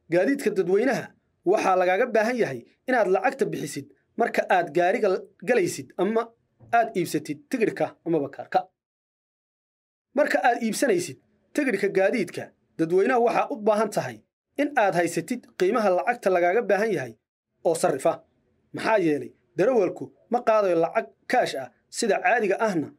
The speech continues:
ma celiyo wax sarrif ah. Inta aad ku jirtid muddada safarka oo dhan, waa in aad haysatid caddaynta bixinta lacagta. Ardayda iyo dadka ay da'doodu ka weyn tahay shan iyo lixdan sano waxay heli karaan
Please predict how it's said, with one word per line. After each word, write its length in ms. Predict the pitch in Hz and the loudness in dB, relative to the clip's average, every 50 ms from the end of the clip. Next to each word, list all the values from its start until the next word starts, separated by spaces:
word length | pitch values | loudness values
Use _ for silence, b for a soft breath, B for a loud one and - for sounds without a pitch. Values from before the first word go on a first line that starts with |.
| _ _ _ _ _ _ | _ _ _ _ _ _
ma 100 | 180 214 208 | -4 -2 0
celiyo 320 | - 196 170 160 151 151 139 143 - - _ _ | 0 0 0 0 0 -2 -4 -4 -8 -16 _ _
wax 120 | - - - | -4 -2 -2
sarrif 240 | - 156 147 - - | -2 -6 -4 -2 -4
ah. 120 | 160 - - _ _ _ _ _ _ _ _ _ _ _ _ - | -4 -4 -4 _ _ _ _ _ _ _ _ _ _ _ _ -8
Inta 240 | 294 285 285 277 - - | -6 -4 -4 -2 0 2
aad 240 | 208 180 170 - - - _ _ _ _ _ _ | 2 2 0 0 -4 -10 _ _ _ _ _ _
ku 80 | - 294 | -4 -4
jirtid 420 | 247 202 202 - - - 156 139 | -2 -2 -2 -2 -4 -6 -8 -4
muddada 320 | 165 - - - 277 220 208 | -4 -2 0 0 0 0 0
safarka 520 | 214 - 262 - - 170 - - - - _ _ _ _ _ _ _ _ _ _ _ _ - | 0 -2 -2 0 -2 -4 -4 -6 -12 -16 _ _ _ _ _ _ _ _ _ _ _ _ 0
oo 140 | 226 190 175 147 | 0 2 2 2
dhan, 160 | 156 147 131 117 - _ _ _ _ _ | -2 -2 -2 -6 -12 _ _ _ _ _
waa 160 | - 165 180 - | 0 0 2 2
in 100 | 262 277 - - | -2 -2 -2 0
aad 160 | 233 196 156 | 0 0 2
haysatid 440 | 170 165 165 - 156 - - 233 - - _ _ _ | 0 -2 -2 -4 -8 -8 -8 -8 -10 -12 _ _ _
caddaynta 480 | - 156 143 143 185 240 240 - - 156 | -6 -6 -2 -2 -2 -2 -2 -4 -4 -6
bixinta 440 | - 156 143 - - 220 202 - 151 | -6 -8 -10 -8 -6 -6 -4 -4 -4
lacagta. 360 | 143 135 147 156 156 - - - _ _ _ _ _ _ _ _ _ _ _ _ _ _ _ _ _ | -4 -2 -2 -2 -2 -6 -12 -20 _ _ _ _ _ _ _ _ _ _ _ _ _ _ _ _ _
Ardayda 460 | 180 180 - - 269 277 254 - - - | -4 -4 0 0 0 0 2 0 -2 0
iyo 140 | 196 180 180 | -2 -2 0
dadka 340 | 175 269 254 - - 214 - - | 0 -2 -2 0 -2 -2 0 2
ay 200 | 202 185 180 175 | 0 0 0 0
da'doodu 460 | 165 247 254 269 247 233 214 196 185 190 | 0 -2 0 2 2 2 2 2 0 0
ka 100 | - 294 | -2 0
weyn 220 | 277 233 180 165 | 2 2 2 0
tahay 260 | - 151 135 120 107 - _ | -2 -6 -8 -10 -12 -18 _
shan 220 | - - 233 226 - | -8 -6 -6 -4 0
iyo 120 | 214 196 214 | 0 0 0
lixdan 220 | - 175 196 170 | 0 0 -2 -4
sano 220 | - - 135 110 - _ _ _ _ _ _ | -4 -6 -10 -12 -14 _ _ _ _ _ _
waxay 220 | 175 180 - 165 160 | -2 0 0 0 0
heli 200 | 208 247 220 - | 2 2 0 0
karaan 280 | - 156 139 123 117 | -2 -4 -6 -6 -10